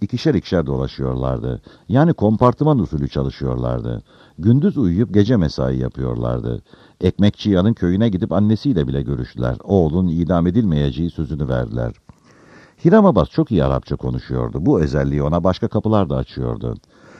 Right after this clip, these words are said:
Asala operasyonu için Beyrut'a giden Hiram Abbas, Filistinliler ile Mossad arasındaki esir değişiminin hakemliğini yapmıştı.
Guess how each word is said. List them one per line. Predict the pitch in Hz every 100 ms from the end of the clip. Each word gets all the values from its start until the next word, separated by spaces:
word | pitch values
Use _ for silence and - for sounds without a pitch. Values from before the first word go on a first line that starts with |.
| - -
Asala | 107 - 202
operasyonu | 196 117 80 73 - 78
için | 80 - 78
Beyrut'a | 123 151 80
giden | 71 69
Hiram | 69 71 65 65
Abbas, | 69 117 -
Filistinliler | 139 156 131 98 78
ile | 71 71
Mossad | 87 131 - 80
arasındaki | 71 71 73 73 73
esir | 69 - 147
değişiminin | 92 73 - 71 82 101
hakemliğini | 90 87 - 82 78 76
yapmıştı. | 71 60 62 62 64 64